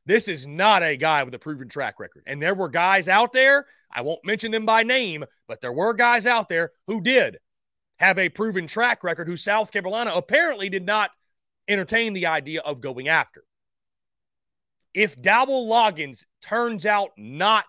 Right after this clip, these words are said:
to be the upgrade that South Carolina hoped they were getting, if Dowell Loggins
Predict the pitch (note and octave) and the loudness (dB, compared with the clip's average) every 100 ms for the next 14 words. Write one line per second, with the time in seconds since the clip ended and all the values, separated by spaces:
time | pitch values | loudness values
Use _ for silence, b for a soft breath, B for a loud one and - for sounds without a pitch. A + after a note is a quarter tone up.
0 | - D#3+ C#3 G2+ _ _ _ _ _ _ | -10 -12 -12 -14 _ _ _ _ _ _
1 | _ - E3+ - G3+ F#3+ C3+ D#3 C3+ A2+ | _ -14 -14 -2 0 0 -4 -4 -4 -4
2 | C3 C#3+ - F#3 F#3+ F#3 - F3 D#3+ D#3+ | -6 -6 -4 0 0 0 -6 -8 -6 -6
3 | D3+ - F#3 E3+ C3+ D3+ C3+ C#3 C#3 B2 | -8 -8 -8 -8 -4 -4 -4 -6 -6 -6
4 | G#2+ A#2 G2+ F3 A3+ G#3+ F#3+ G#3 F#3+ G3 | -8 -10 0 2 4 2 2 0 0 -6